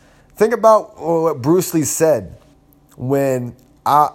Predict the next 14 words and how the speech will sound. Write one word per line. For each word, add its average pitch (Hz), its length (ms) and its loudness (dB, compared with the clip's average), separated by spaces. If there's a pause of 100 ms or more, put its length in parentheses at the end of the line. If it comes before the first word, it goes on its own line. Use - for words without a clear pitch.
(140)
you 147 80 -6
know, 135 80 -2
he 127 200 -4
fears 175 360 0
a 143 60 -2
person 165 380 -2
who 151 100 0
has 147 240 -2
practiced 147 640 -2 (680)
one 143 360 -2
kick - 400 -2
a 131 60 -2
million 147 460 0
times 147 580 0